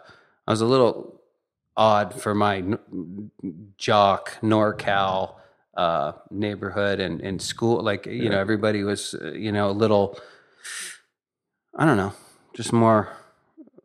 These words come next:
Speaker 1: probably, like, w-, some, like, normal is the
Speaker 2: Did you
Speaker 1: word,
Speaker 2: feel like an
Speaker 1: but
Speaker 2: outcast in school?
Speaker 1: Yeah, yeah. Like, uh, I was definitely, like, kind of a weirdo, and, uh,
Speaker 2: <laughs>
Speaker 1: and, uh,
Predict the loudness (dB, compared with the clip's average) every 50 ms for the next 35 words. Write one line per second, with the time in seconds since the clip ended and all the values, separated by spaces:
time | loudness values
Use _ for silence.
0 | _ _ _ _ _ _ -4 -2 -2 -2 -2 -2 -2 -2 -2 -2 -4 -6 -6 -8
1 | -8 -10 -12 -12 -12 -12 -14 -14 -16 -18 -18 -16 -6 -6 -6 -6 -6 -10 -12 -10
2 | -6 -2 2 4 4 6 4 4 4 4 4 2 2 -2 -6 -6 -4 -2 -2 2
3 | 2 4 4 6 8 10 10 10 8 8 6 4 4 4 4 4 4 4 0 -2
4 | 2 2 2 2 0 -6 _ _ 6 8 8 8 8 8 6 4 2 0 -4 -4
5 | 0 0 2 2 0 0 2 4 6 6 6 6 6 4 2 2 0 2 2 2
6 | 2 4 2 0 0 -2 -4 -2 -2 -2 -2 -2 -4 -8 -12 -12 -4 -2 0 0
7 | 0 -2 -4 -4 -4 -2 -2 0 2 0 0 0 -2 -6 -8 -6 -4 -4 -2 -2
8 | -2 0 0 -2 -2 -4 -8 _ _ _ _ -18 -18 -18 -20 -20 _ _ _ _
9 | -4 -2 -2 0 0 0 -2 0 -2 -2 -4